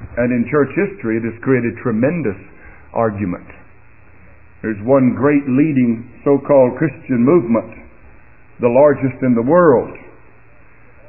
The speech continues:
that claims that this gives the right of the leaders of the church the power to give absolution to men from sin whenever they will. And they believe that this is the text, or one of the texts,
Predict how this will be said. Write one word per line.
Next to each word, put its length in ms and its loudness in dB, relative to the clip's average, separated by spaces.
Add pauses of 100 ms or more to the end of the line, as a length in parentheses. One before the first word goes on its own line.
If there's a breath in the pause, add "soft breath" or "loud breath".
that 240 -2
claims 400 2
that 160 -8
this 160 -2 (160)
gives 240 0
the 160 0
right 320 4
of 80 -8
the 80 -4
leaders 320 0
of 160 -10
the 80 -8 (160)
church 320 0
the 160 -10
power 400 2
to 160 -6
give 80 -2
absolution 880 0
to 80 -2
men 320 -2
from 240 -10
sin 320 -2
whenever 320 -4
they 160 -4
will. 320 -4 (2250)
And 80 -10
they 160 -2
believe 320 2
that 80 0
this 240 -2
is 80 -8
the 160 -6
text, 480 0
or 160 -2
one 160 4
of 160 2
the 80 -10
texts, 320 -2